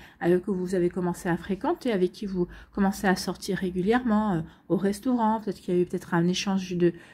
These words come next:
de bisous et tout ça, et puis, bah, il va y avoir une déclaration, cette personne va vous dire que, bah, vous lui plaisez vraiment, que, euh, qu'il ou elle, euh, tient vraiment à vous et, et aimerait vraiment, euh, s'investir un peu plus en avant pour voir, euh,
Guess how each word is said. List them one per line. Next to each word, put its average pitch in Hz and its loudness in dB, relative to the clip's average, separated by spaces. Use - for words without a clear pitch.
de 190 -2
bisous 196 -2
et 208 0
tout 311 -4
ça, 233 4
et 220 2
puis, 214 -12
bah, 165 2
il 160 4
va 180 2
y 196 2
avoir 196 0
une 180 2
déclaration, 180 -2
cette 185 -6
personne 185 -4
va 190 2
vous 170 0
dire 226 -2
que, 185 -6
bah, 190 2
vous 185 2
lui 214 2
plaisez 202 4
vraiment, 175 -2
que, 170 -2
euh, 190 0
qu'il 214 2
ou 202 4
elle, 202 4
euh, 170 4
tient 208 2
vraiment 202 4
à 190 2
vous 196 0
et, 165 2
et 185 4
aimerait 170 4
vraiment, 180 0
euh, 156 0
s'investir 185 0
un 180 2
peu 185 -6
plus 196 -4
en 175 2
avant 165 2
pour 190 -10
voir, 202 0
euh, 160 -2